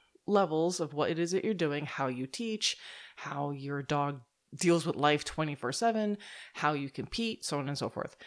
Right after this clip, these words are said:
that all of that has gotta be five stars across the board. It's simply not true.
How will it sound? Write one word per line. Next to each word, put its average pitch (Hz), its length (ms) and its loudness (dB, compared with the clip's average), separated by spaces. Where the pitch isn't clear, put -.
that - 160 -4
all 262 300 4
of 208 60 -2
that 175 180 4
has 147 200 -2
gotta 151 320 2
be 139 240 0
five 147 340 2
stars 135 340 0
across 135 320 -4
the 123 80 -8
board. - 300 -2
It's 160 180 0
simply 190 500 2
not 143 300 0
true. - 300 -2